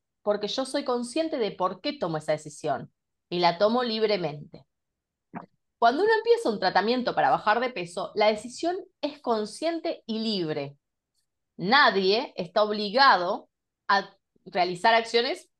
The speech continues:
para bajar de peso. Es una decisión de uno. De hecho, uno paga por el tratamiento, con lo cual no solo es una decisión, sino que uno reafirma esa decisión poniendo plata. ¿Sí?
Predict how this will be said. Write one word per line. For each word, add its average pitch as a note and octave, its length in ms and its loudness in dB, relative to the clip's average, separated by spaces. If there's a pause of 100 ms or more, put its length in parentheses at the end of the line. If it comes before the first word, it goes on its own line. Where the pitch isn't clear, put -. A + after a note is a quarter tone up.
para E3 180 4
bajar E3 240 0
de D#3+ 80 -2
peso. - 240 -20 (960)
Es F3+ 160 -10
una G3+ 120 -2
decisión G#3 360 0
de E3+ 80 6
uno. G3 300 4
De F3 160 4
hecho, C#4+ 200 2
uno D#4+ 300 2
paga C4 400 6
por E3 120 2
el D#3+ 120 0
tratamiento, D#3 640 -6
con E3 160 -2
lo F3+ 100 0
cual A#3+ 280 4
no C#4+ 100 4
solo D#4 160 -2
es B3 80 -2
una A3+ 120 2
decisión, G#3+ 280 -4
sino B3 180 -4
que A#3 100 -2
uno C4+ 380 0 (380)
reafirma A3+ 640 4
esa A3+ 120 -2
decisión G3+ 420 -2 (180)
poniendo A#3 500 -2
plata. B3+ 520 -2 (1300)
¿Sí? A3 300 -8